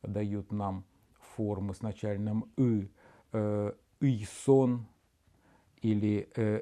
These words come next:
Ыйджу, города в Корее. Есть, эм, такой вот средневековый корейский полководец и вообще, м, исторический деятель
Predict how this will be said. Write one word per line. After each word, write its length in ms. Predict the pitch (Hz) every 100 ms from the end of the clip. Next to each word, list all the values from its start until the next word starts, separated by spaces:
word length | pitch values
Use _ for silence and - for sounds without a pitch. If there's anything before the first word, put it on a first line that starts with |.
| -
Ыйджу, 580 | 135 127 107 98 113 117
города 440 | 113 113 113 104
в 80 | -
Корее. 580 | 107 104 107 101 98 104 _ - _
Есть, 420 | - 104 113 - 113
эм, 460 | 110 110 107 101 - _ -
такой 240 | 95 110
вот 180 | 101 95 107 104 107 110
средневековый 800 | 107 107 110 110 110 107 104 104 _ -
корейский 640 | 113 107 104 - - 101
полководец 720 | 95 107 110 104 120 113 98
и 40 | 98
вообще, 560 | 98 - 104 95 95
м, 260 | 95 101 101
исторический 520 | - 104 92 - 104
деятель 440 | 98 95 - 98